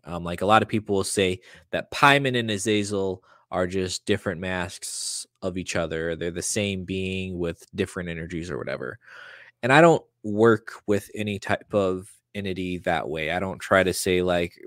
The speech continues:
uh, Saint Michael, the archangel, uh, also has the same energy as, uh,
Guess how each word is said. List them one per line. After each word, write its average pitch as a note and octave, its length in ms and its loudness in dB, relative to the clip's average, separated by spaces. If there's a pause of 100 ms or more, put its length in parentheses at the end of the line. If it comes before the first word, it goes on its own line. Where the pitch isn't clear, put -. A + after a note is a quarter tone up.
(220)
uh, D#2+ 260 -4
Saint C3 500 2
Michael, F#2+ 760 4
the G#2 140 0
archangel, F#2 920 0
uh, E2 60 -10
also F#2+ 420 -4
has F#2 300 -2
the F#2 100 -10
same F2 380 -6
energy F2+ 560 -4
as, F2+ 760 -2
uh, F#2+ 560 0